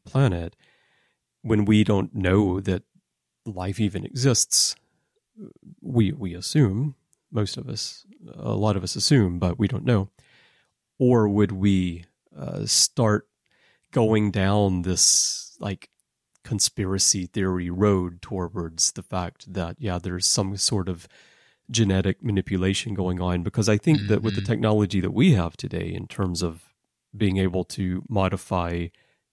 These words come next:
Speaker 1: genes, manipulate genes, uh,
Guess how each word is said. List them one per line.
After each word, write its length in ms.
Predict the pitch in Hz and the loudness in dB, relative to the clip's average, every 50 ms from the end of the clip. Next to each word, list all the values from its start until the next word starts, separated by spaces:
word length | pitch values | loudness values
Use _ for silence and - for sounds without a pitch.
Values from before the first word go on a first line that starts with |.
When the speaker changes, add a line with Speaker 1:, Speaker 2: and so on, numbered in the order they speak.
| - - 110 | -20 -16 -12
Speaker 1:
genes, 720 | 101 - 104 107 147 147 95 92 87 87 87 82 - - _ _ _ _ _ _ _ _ _ _ _ _ _ _ _ _ - | -6 -2 0 2 4 4 2 2 0 -2 -4 -6 -6 -6 _ _ _ _ _ _ _ _ _ _ _ _ _ _ _ _ -10
manipulate 600 | - 135 110 101 104 104 - 107 90 87 85 85 - | -6 -4 -2 0 0 0 0 0 0 0 -2 -4 -4
genes, 640 | - 117 117 135 120 90 82 82 85 - - - _ _ _ _ _ _ _ _ - 170 | -2 0 0 0 0 0 -2 -4 -6 -6 -8 -8 _ _ _ _ _ _ _ _ -14 -10
uh, 280 | 120 107 95 90 95 | -8 -8 -8 -8 -8